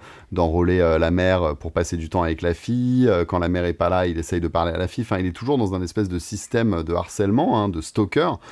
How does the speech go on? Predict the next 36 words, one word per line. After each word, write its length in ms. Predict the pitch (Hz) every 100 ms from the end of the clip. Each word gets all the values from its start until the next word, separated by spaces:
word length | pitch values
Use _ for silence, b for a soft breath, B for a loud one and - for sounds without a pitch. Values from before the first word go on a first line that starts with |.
| B B B
et 140 | 117
on 100 | 127
sait 180 | 117 113
jamais 340 | 101 135 156 170
à 100 | 135
quel 180 | 120
point 220 | 110 151 143
il 140 | 113
est 80 | 127
malveillant 580 | 117 120 123 127 151 165
parce 260 | 110 -
que 260 | - 107 - -
il 180 | 110 104
dit 460 | 123 190 208 - -
avoir 380 | 98 98 117 131
les 120 | 104
meilleures 520 | 92 95 123 135 120
intentions 400 | 120 113 107 127
du 100 | 101
monde, 320 | 110 202 165 85
et 100 | 98
le 100 | 90
fait 200 | 98 135
est, 100 | 151
il 60 |
ne 80 | 95
f-, 240 | 85 - 92
qu'il 180 | - 90
ne 80 |
fait 180 | 80 113
jamais 600 | 95 98 107 107 120 131
de 100 | 98
mal 240 | 98 113 113
à 160 | 92
cet 240 | - 98 95
enfant. 240 | -